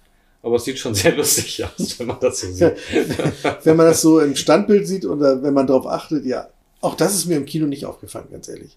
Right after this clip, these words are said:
Speaker 1: Auch ein, aber auch nur zwei Sekunden später hat er wieder die Rüstung, in dem, wenn man es wieder richtig sieht.
Speaker 2: Ja,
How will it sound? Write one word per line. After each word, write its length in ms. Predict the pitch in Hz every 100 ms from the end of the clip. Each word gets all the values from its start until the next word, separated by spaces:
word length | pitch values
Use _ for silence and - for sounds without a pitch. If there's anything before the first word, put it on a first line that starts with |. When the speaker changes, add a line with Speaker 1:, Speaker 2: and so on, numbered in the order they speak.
| _ -
Speaker 1:
Auch 160 | 110
ein, 120 | 110 - _ _ _ _ _ _ _ _ _ _
aber 220 | 117 - -
auch 80 |
nur 140 | 120 113
zwei 200 | 120 110
Sekunden 320 | 101 120 98
später 400 | - 113 107 92
hat 120 | 98
er 100 | 92
wieder 140 | 90 92
die 80 |
Rüstung, 480 | 98 95 - 95 87 -
in 80 | 95
dem, 160 | 87 82
wenn 100 | 87
man 80 | 87
es 120 | -
wieder 160 | 90
richtig 280 | 92 - 90
sieht. 260 | 92 87 - _ _ _ -
Speaker 2:
Ja, 180 | 139